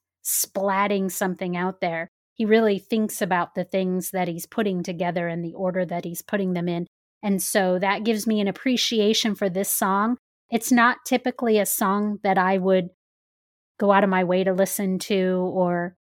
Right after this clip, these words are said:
have on my playlist, but I like that he gave it a place, you know, and, and understanding him better for these words that people talk about him and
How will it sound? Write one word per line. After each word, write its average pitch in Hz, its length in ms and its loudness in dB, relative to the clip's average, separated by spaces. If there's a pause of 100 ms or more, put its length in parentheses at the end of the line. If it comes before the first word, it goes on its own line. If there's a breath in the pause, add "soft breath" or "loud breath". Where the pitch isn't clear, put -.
(260)
have 202 260 0
on 185 120 2
my 180 160 0
playlist, 196 680 -2 (360)
but 233 100 6
I 214 160 6
like 208 420 2
that 196 200 0 (140)
he 220 260 -4
gave 196 340 0
it 185 460 -2 (440)
a 208 100 0
place, - 760 -6 (300)
you 196 120 2
know, 180 220 2
and, 185 280 0
and 208 200 2
understanding 208 800 0
him 214 360 2
better 185 560 2 (420)
for 190 360 2
these 190 260 -4
words 196 420 0
that 180 180 -2
people 196 340 -4
talk 185 300 -2
about 180 320 0
him 185 280 0
and 175 240 -2